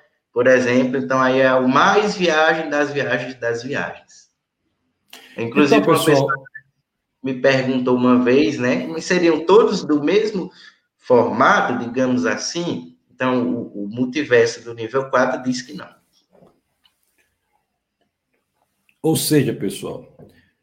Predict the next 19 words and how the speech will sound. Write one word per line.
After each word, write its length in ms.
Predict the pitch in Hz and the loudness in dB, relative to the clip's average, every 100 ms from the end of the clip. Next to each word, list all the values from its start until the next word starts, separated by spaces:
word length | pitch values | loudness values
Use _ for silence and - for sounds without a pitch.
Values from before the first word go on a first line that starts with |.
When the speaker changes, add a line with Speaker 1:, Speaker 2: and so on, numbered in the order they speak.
| _ | _
Speaker 2:
todas 280 | - 214 196 | 0 2 4
as, 500 | 196 180 160 - - | 4 4 2 -2 -10
é, 420 | 143 127 117 107 104 | -6 -4 -2 -4 -6
criações 760 | - 170 147 - 143 143 139 120 | 0 0 0 0 0 2 2 2
da, 220 | 131 113 | 0 0
de 180 | 117 123 | -2 0
multiversos, 720 | 139 147 120 101 120 120 110 | 0 0 -4 -4 -4 -4 -8
de 80 | 113 | -12
teorias 500 | - 143 123 143 135 | -4 -2 0 -2 -2
de 80 | 131 | 0
multiverso, 600 | 123 123 98 101 117 - | -2 -2 -6 -2 -2 -2
são 120 | 123 | -8
puramente 440 | 139 175 160 160 | -4 -4 -2 -4
especulativas. 840 | - - 170 190 214 233 147 143 135 | -6 -10 -8 -2 -2 -2 -2 0 2
Ela 200 | 196 196 | 2 2
tem 200 | 214 220 | 4 6
um 200 | 311 - | 6 6
problema 500 | 285 202 196 220 214 | 4 4 4 4 2
central. 760 | 247 247 - 123 107 101 | 0 -4 0 0 0 -2